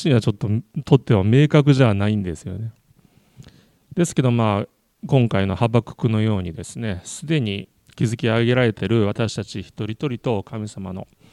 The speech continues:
関係の中でね、え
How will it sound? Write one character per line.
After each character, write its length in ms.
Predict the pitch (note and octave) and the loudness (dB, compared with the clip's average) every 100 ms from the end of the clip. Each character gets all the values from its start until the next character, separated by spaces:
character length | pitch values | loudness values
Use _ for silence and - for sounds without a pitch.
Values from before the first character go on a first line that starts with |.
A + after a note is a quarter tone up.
| _ _ _ _ | _ _ _ _
関 220 | G#2 G2+ | -6 -6
係 140 | - | -4
の 100 | G2+ | -4
中 220 | G#2 G2+ F#2 | -4 -6 -8
で 100 | G2+ | -6
ね、 160 | C3 - _ _ _ _ _ _ _ _ _ _ | -6 -8 _ _ _ _ _ _ _ _ _ _
え 680 | A#2+ F#2+ F#2+ F#2 F#2+ F#2 C3 | -6 -4 -4 -6 -6 -8 -10